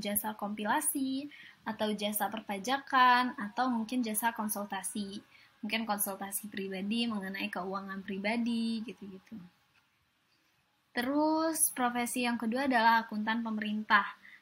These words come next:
Ya, kayak namanya, itu adalah mereka akuntan-akuntan yang bekerja di lembaga pemerintahan, kayak Badan Pemeriksaan Keuangan atau B P K, atau mungkin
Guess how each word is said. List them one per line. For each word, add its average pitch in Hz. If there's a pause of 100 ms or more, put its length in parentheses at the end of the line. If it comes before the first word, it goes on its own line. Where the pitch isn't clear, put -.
(160)
Ya, 196
kayak 202
namanya, 202
itu 247
adalah 208
mereka 233
akuntan-akuntan 202
yang 233
bekerja 208
di 240
lembaga 214
pemerintahan, 202 (420)
kayak 196
Badan 196
Pemeriksaan 202
Keuangan 269
atau 226
B 202
P 262
K, 254
atau 240
mungkin 240